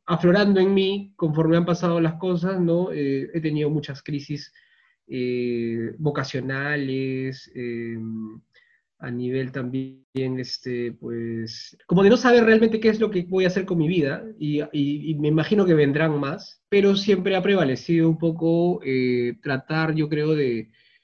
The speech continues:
de aprovechar los skills que mi personalidad, eh, le puede dar a las cosas que hago, ¿no? Entonces, como te digo, ¿no? Viniendo de un perfil, eh,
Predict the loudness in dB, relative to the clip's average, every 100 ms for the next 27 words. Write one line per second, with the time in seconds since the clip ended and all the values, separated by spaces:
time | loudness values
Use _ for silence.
0 | _ _ -6 -2 0 -2 -2 0 0 0
1 | 0 0 -4 -6 -4 -4 -6 -12 -10 -10
2 | -12 -2 0 2 0 -6 -16 _ -10 -6
3 | -6 -6 -6 -4 -4 -2 -2 -4 -8 -10
4 | -8 -8 -10 -10 -8 -4 -2 0 -2 -4
5 | -8 -10 -10 -10 -12 -8 -6 -6 -8 -12
6 | -14 -12 -10 -10 -12 -14 -14 -10 -4 -4
7 | -4 -6 -6 -4 -4 -4 -6 _ _ _
8 | _ _ _ 0 4 4 2 -4 0 0
9 | 0 -2 -8 -10 -8 -6 -6 -6 -8 -10